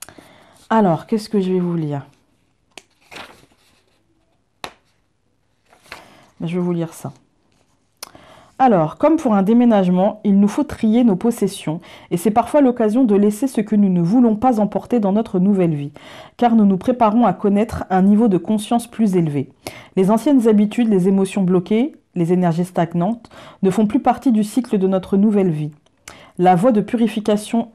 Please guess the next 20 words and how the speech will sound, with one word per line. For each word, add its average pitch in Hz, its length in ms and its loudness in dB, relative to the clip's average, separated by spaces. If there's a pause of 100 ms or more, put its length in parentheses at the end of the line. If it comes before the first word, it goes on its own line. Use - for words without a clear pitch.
et 190 100 0
d'initiation 208 1300 0
par 175 160 0
le 165 100 0
feu 208 220 -4
spirituel 202 640 -2 (380)
est 196 100 -4
une 202 140 2
préparation 233 800 -2
à 214 200 0
l'illumination, 214 1000 2
au 180 60 0
bonheur, 180 540 0
au 170 80 0
bien-être, 175 560 -2
à 180 80 -2
la 170 140 0
prospérité, 185 800 -4
au 170 60 0
succès, 165 520 -6